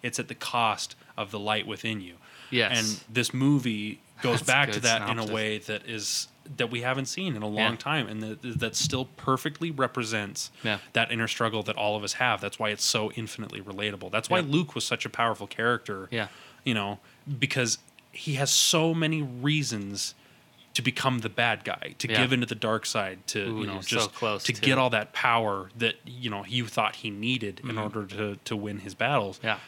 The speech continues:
Speaker 1: But he fought against it. You know, he, he redeemed his father and himself,
Speaker 2: Yeah.
Speaker 1: not once ever having to turn to that power that was
Speaker 2: Yeah.
Speaker 1: so tempting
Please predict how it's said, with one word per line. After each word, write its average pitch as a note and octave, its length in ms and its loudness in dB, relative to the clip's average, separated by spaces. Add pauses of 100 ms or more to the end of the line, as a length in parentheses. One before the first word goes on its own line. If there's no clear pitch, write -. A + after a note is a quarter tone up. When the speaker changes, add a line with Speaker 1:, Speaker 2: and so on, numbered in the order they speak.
(300)
Speaker 1:
But B2 180 2
he D3 120 0
fought C#3 280 4
against C#3+ 400 2
it. G2+ 240 -2
You B2 80 0
know, G#2+ 120 0
he, B2+ 260 0
he B2 120 -4
redeemed B2 480 2
his A#2+ 160 -2
father A#2+ 400 4
and G#2+ 300 -4
himself, G#2 600 -2 (160)
Speaker 2:
Yeah. A2+ 160 2 (100)
Speaker 1:
not A2+ 360 0
once A2+ 440 0
ever A2+ 240 0
having G#2+ 380 0
to G#2+ 180 -6 (220)
turn A2 360 2
to - 120 -12
that G2+ 220 0
power G2+ 420 -2
that - 180 -12
was - 180 -2
Speaker 2:
Yeah. A#2+ 120 4
Speaker 1:
so G2+ 260 0 (600)
tempting F#2 560 -6